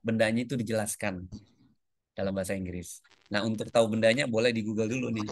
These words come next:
Misalnya teman-teman mau menjelaskan ember. Nah, ember itu apa? Pail. Pail itu penjelasannya apa? Nah, teman-teman mau ngucapin apa? Atau pail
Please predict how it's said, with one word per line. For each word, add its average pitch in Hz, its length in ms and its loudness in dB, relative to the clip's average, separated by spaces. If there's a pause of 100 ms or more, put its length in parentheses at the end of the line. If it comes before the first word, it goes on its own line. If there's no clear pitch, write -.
(320)
Misalnya 110 280 2
teman-teman 110 420 0
mau 117 100 0
menjelaskan 113 540 2
ember. 117 540 6
Nah, 98 240 -2
ember 101 200 2
itu 135 140 4
apa? 127 120 4 (100)
Pail. 113 340 4 (580)
Pail 117 240 6
itu 131 80 -2
penjelasannya 113 520 0
apa? 104 360 0
Nah, 95 280 -4 (100)
teman-teman 101 340 -4
mau 113 160 -2
ngucapin 92 400 -8
apa? - 120 -18 (580)
Atau 139 240 0
pail 151 320 4